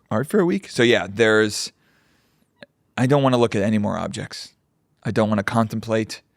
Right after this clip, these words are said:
a single more, I don't wanna read a, one more press release. I can't take another business card. It's too much. They should all be happening at the same time. You can't take it in. You, like, you, you go numb.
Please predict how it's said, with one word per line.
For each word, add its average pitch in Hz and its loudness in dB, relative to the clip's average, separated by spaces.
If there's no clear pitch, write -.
a - -10
single 139 2
more, 127 4
I 123 6
don't 131 4
wanna 120 4
read 117 4
a, 117 0
one 113 0
more 113 4
press 143 0
release. 135 2
I 117 -6
can't 110 -4
take 117 -6
another 110 -2
business 120 -4
card. 117 0
It's - -14
too - 0
much. 117 -2
They 127 2
should 165 2
all 123 2
be 123 2
happening 110 0
at 104 -2
the 101 -2
same 104 -2
time. 104 -4
You 110 0
can't 123 0
take 113 0
it 104 0
in. 95 0
You, 104 -2
like, 90 -2
you, 113 -2
you 110 0
go 110 2
numb. 104 0